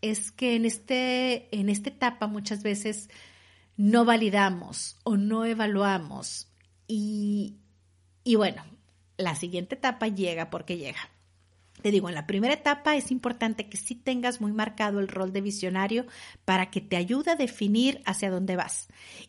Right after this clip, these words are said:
Y esta etapa de ilusión es importante y tiene que existir porque si no fuera por ella no dábamos el primer paso. Después,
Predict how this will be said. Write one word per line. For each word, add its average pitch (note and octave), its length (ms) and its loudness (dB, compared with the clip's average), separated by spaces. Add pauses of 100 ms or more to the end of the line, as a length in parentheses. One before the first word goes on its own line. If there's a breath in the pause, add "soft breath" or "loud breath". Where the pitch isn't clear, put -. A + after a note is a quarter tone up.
Y A#3+ 200 4
esta E4 260 0
etapa G#3+ 540 0
de F3 100 -2
ilusión G3 680 0
es G#3 220 -2
importante G3 680 -4
y - 20 -6
tiene F#3+ 460 -2
que C4+ 100 -10
existir B3+ 640 -4
porque F3+ 340 -8
si G3 160 -4
no G#3 100 0
fuera B3+ 280 -2
por G#3+ 140 0
ella G#3+ 200 0
no G3+ 140 0
dábamos F#3+ 500 -4
el F#3+ 100 -6
primer F#3+ 380 -6
paso. - 280 -8 (1300 soft breath)
Después, C4 800 4